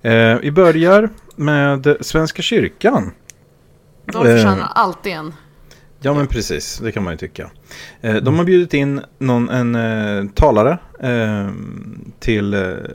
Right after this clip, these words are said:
Speaker 1: sin, eh, de ska ha en, eh, gudstjänst i Storkyrkan. Eh, då valde Svenska kyrkan då att bjuda in Gertrud Åström. Eh,
Speaker 3: Okej.
Speaker 2: Fy
Speaker 1: och
Speaker 2: fan.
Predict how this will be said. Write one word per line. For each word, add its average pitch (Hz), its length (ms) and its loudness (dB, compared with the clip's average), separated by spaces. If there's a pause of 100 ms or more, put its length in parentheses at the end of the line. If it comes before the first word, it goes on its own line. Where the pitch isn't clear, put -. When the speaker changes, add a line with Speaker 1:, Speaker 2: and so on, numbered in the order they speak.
(140)
Speaker 1:
sin, 101 360 -4
eh, 85 80 -4 (1000)
de 110 160 -4
ska 110 140 -4
ha 110 60 0
en, 104 100 0
eh, 101 120 -2 (540)
gudstjänst - 960 -4
i 101 40 -10
Storkyrkan. 123 840 -4 (400)
Eh, 101 240 2
då 107 180 0
valde 127 240 6
Svenska - 280 -10
kyrkan 98 320 -2
då 90 80 -2
att 87 60 -4
bjuda 95 260 0
in 87 180 -6
Gertrud 95 640 -8
Åström. 143 800 -4 (540)
Eh, 98 760 -2
Speaker 3:
Okej. 143 220 -10 (160)
Speaker 2:
Fy - 80 -10
Speaker 1:
och - 140 2
Speaker 2:
fan. 151 480 -8